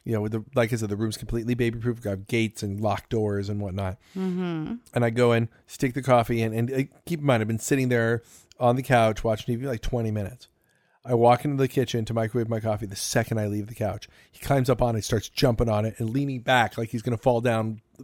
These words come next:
Speaker 1: you know, back.
Speaker 2: Oh my God.
Speaker 1: He was waiting.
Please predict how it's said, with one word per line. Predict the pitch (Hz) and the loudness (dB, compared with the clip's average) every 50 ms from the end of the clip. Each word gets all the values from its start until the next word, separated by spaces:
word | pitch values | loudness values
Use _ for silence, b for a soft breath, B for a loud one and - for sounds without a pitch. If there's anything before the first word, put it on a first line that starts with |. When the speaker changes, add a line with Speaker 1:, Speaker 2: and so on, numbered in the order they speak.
| 139 | -2
Speaker 1:
you | 127 131 120 | 0 2 2
know, | 107 101 b b b b b b b b - | 2 0 b b b b b b b b 2
back. | - 143 139 135 | 4 6 8 8
Speaker 2:
Oh | 226 220 220 | 8 8 6
my | 220 214 202 196 | 6 6 4 4
God. | 185 185 180 170 165 165 | 4 4 4 4 4 6
Speaker 1:
He | |
was | 185 160 131 | 4 4 4
waiting. | 123 135 143 139 135 131 127 107 90 90 | 4 6 6 8 8 6 4 2 0 -4